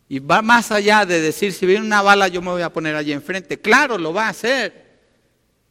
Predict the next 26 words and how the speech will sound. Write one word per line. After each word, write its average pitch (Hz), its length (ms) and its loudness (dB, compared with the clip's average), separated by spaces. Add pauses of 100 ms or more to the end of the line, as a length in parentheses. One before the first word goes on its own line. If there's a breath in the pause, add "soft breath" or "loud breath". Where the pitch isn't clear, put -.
Pero 143 180 -4
¿lo 139 80 -4
está 151 220 -6
demostrando 196 680 -8
en 247 80 -10
las 147 160 -10
cosas 180 380 -6
pequeñas? 165 800 -12 (680 soft breath)
¿Lo 170 100 0
está 190 200 -2
demostrando 226 580 0
en 254 60 0
los 220 160 2
detalles 175 600 0
de 202 100 -2
cada 208 260 -2
día? 233 320 -2
Es - 140 -8
ahí 226 140 -2
donde 214 240 -2
el 180 60 0
esposo 220 540 -2
debe 202 380 0 (280 loud breath)
revisar 185 640 -2
su - 160 -10
corazón 180 720 -4